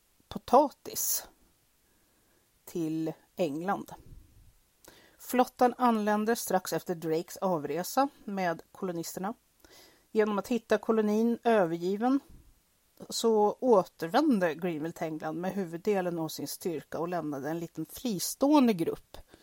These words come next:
bestående av femton män, f-, både för att upprätthålla en engelsk närvaro och för att skydda Rayleighs intressen på Roanoke Island.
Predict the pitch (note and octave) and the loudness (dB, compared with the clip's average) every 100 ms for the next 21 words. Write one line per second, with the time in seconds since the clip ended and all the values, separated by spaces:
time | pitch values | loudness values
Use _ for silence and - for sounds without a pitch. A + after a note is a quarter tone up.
0 | - - - _ - G#3+ - G#3 F3 F3+ | -20 -20 -20 _ -6 -2 4 6 6 4
1 | - C4 E3+ - F3+ D#3+ - E3+ E3 - | 4 4 4 0 -2 -4 -8 -10 -10 -14
2 | _ _ - - - - F#3 G3 G3 A#3 | _ _ -18 -18 -18 -6 2 2 4 2
3 | G#3 - G3 - E3 - A#3 A3 F#3+ E3 | 2 0 -4 -4 -6 -2 0 2 0 0
4 | F3+ E3+ D#3 D3+ - F#3+ F#3 B2 D#3 E3 | -2 -2 -4 -6 -10 -4 -2 -2 -2 -4
5 | E3+ - E3+ E3 - - - F3 D#3+ G#3 | -4 -6 -8 -8 -8 -10 -4 -4 0 0
6 | D#3 C#3 D3+ - E3+ D3+ G3+ D#3+ - A3 | 0 -2 -6 -8 -8 -8 -6 -6 -4 -6
7 | G3+ C#3 B2 - - - E3+ D#3 D#3+ | -6 -10 -10 -14 -14 -14 -14 -12 -14